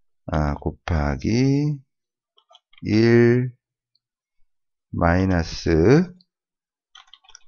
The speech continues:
아, 할인율이죠. 할인율. 이렇게 처리해주면 되겠고요.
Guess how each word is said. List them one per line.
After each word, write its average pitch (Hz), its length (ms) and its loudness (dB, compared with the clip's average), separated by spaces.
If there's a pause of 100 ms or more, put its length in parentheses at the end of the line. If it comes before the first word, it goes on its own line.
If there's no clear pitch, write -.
(440)
아, 85 560 -8 (420)
할인율이죠. 107 1400 -4
할인율. 90 840 -2 (3250)
이렇게 92 260 -6
처리해주면 87 580 -4
되겠고요. 87 840 -4